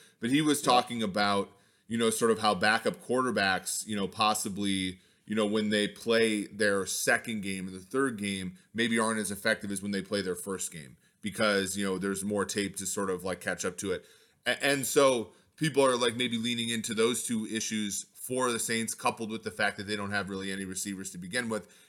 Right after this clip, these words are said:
Speaker 1: and they're laying into the Titans here. But then you look at the other side, and you look at the way that the, the Titans played against L A. You're talking about four straight really great games against teams that, you know, are, were in the playoffs last year.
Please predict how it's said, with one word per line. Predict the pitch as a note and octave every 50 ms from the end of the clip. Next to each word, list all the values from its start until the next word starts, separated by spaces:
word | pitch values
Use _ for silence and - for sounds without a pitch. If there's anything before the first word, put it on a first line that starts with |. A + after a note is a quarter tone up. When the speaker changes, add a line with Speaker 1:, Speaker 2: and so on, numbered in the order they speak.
| _ -
Speaker 1:
and | A2 A2+
they're | A#2 A#2 A#2
laying | A2+ A#2 A2+ A2+ A2 A2 G#2+ G#2+
into | G#2+ G#2 G2 - G#2+
the | F2+ F#2+
Titans | F#2 F#2+ F#2+ F#2+ F#2 - F3 E3+ -
here. | - E2 D2 - - _ _ - _ _ _ _ -
But | C#3+ C#3+
then | E3 D#3+
you | D3+ D3+
look | D3+ D#3+ C#3+
at | D3+ C3
the | C3+
other | C3 B2+ B2+
side, | B2 - D#3 E3 F3+ E3+ C#3+ C3+
and | C3
you | B2+ B2+
look | B2 C3+ C3+ C#3+
at | B2+
the | B2+
way | A#2+ B2 A#2+
that | A2 A2+ G#2 F2+
the, | A2 - - -
the | A2 A2+
Titans | A2 - A#2+ A#2+ B2+ A#2 A2+ A#2 A2+ A2 G#2 - - - _ _ _ _ _
played | - B2+ B2 B2 B2 A2+
against | A2 A2+ A2+ G#2+ - A2+
L | G2+ G#2 B2
A. | D3 D3+ C#3
You're | B2 A2+ - - _ _ _ _ _ _ _ _ _ _ _ _ _ _ -
talking | A#2 C#3+ C#3 A#2+
about | G#2 -
four | - - - C3+ C#3+ C#3+ C#3
straight | - - C#3 B2+ A#2+ F#2
really | G#2 A2+ A2+ A2 G#2+
great | F#2+ F2+ G#2 G2+ G2+ -
games | - G2 F#2+ G2 F#2 E2+ F2
against | F2 G2 F#2+ F2+ - -
teams | - G#2 G2 G2 F#2+ F#2+ F#2+ - - - _ _ _ -
that, | G2 F#2 F2+ G#2+ G#2 G2+ G2 G2 - -
you | - A2 A2
know, | G2+ F#2+ F#2 F#2 F2+
are, | - G2+ G#2 G2 - A2 - -
were | G#2+ A2+ A#2 A#2
in | G#2+
the | G#2
playoffs | F#2+ - - G#2 G2+ G2 F#2+ F#2 -
last | G2 F#2 F#2 F2+ - -
year. | G2 F#2+ F#2+ F#2+ F2+ F#2 -